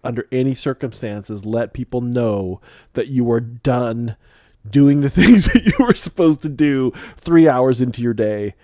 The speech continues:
You need to be better off. You need to be better at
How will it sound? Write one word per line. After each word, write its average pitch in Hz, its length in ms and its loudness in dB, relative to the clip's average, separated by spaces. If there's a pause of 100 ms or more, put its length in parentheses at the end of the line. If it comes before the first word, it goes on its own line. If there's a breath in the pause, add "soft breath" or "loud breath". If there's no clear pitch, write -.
(340 soft breath)
You 120 140 0
need 123 180 -4
to 117 60 -8
be 113 120 -4
better 113 380 0
off. 110 480 -4
You 117 140 -6
need 117 100 -2
to 113 60 -2
be 107 80 -4
better 120 440 -2
at 101 300 -6